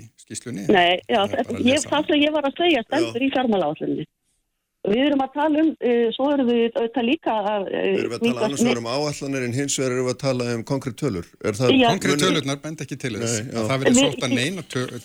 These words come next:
Speaker 1: tekjur í, í þennan málaflokk. Og, og ég verð að viðurkenna, sko, ef, ef þú segir, "Við ætlum að gera eitthvað en gerir ráð fyrir í, í öllum töflum og öllum áætlunum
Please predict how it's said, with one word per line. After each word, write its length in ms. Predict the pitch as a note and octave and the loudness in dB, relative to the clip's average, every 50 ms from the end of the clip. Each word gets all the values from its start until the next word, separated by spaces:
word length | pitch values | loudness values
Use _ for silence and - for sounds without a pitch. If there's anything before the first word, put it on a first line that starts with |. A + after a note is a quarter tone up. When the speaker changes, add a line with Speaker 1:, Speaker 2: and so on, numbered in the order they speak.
| - | -6
Speaker 1:
tekjur 420 | - B2 B2 A2 - - G#2+ C3 - | -4 -2 -2 -2 -4 -6 -8 -8 -6
í, 160 | C3+ B2+ C#3 C#3+ | -6 -4 -6 -4
í 160 | - C#3 C3+ - | -4 -6 -6 -4
þennan 240 | D#3 D#3 D#3 D3 | -4 -4 -4 -4
málaflokk. 340 | D#3 F#3 G3 D3+ - B2 - | -2 -4 -4 -4 -4 -2 -2
Og, 140 | C#3 A2+ - - - - - - - - _ _ | -2 -2 -2 -6 -16 -18 -20 -20 -20 -20 _ _
og 60 | A#2+ | -4
ég 340 | A#2 A#2 C3+ E3+ - C#4+ D3+ - - - | 0 2 2 2 0 0 -4 -8 -10 -6
verð 160 | D3+ F3+ F#3+ F3 | -2 -2 0 0
að 80 | D#3 | 0
viðurkenna, 340 | F#3+ G#3 - - E3+ D#3+ D3 | 0 0 0 0 0 0 0
sko, 220 | - - E3 D3+ | 0 0 0 0
ef, 480 | D3 - - - - - - C3+ C#3+ D3+ | 0 -2 -4 -10 -12 -10 -6 -4 -4 -2
ef 80 | - C#3 | 0 0
þú 80 | C#3 C#3+ | 0 2
segir, 280 | C3 - D#3 C#3+ C3 - | 2 4 4 2 2 2
"Við 160 | A#2+ B2+ A#2 | 0 0 0
ætlum 360 | C3 E3+ D#3+ - - F#3+ E3+ F#3+ | 0 0 -2 -4 -2 0 0 2
að 60 | F#3 | 2
gera 200 | C#3+ C#3+ D3 D#3+ | 2 0 0 -2
eitthvað 240 | - - F#3 F#3 E3 | -4 -4 -4 -2 -2
en 80 | C#3 | -2
gerir 240 | A#2+ C#3+ C3+ B2 C3 | 0 0 0 0 0
ráð 140 | D3+ F3 - | 0 0 0
fyrir 260 | D3+ C#3+ D3 D3 C#3 - - _ | 0 0 0 -2 -4 -6 -12 _
í, 160 | - A#2+ A#2+ A#2+ A2+ | -2 0 0 0 -2
í 220 | - - B2 A#2 - | -2 -2 -2 -2 -2
öllum 320 | - - C3 C3+ C3+ A2 | -2 -2 0 0 0 0
töflum 540 | - - C#3+ E3 E3 - F3+ F3 E3 D3+ C3+ C3 | 0 0 0 0 0 -2 -4 -2 0 0 2 0
og 80 | C#3+ | 0
öllum 160 | - C3+ A#2 | 0 0 0
áætlunum 480 | C3 D3 D#3 D3 - E3 D3+ C#3+ C3 B2 | 0 0 0 0 0 0 2 2 2 0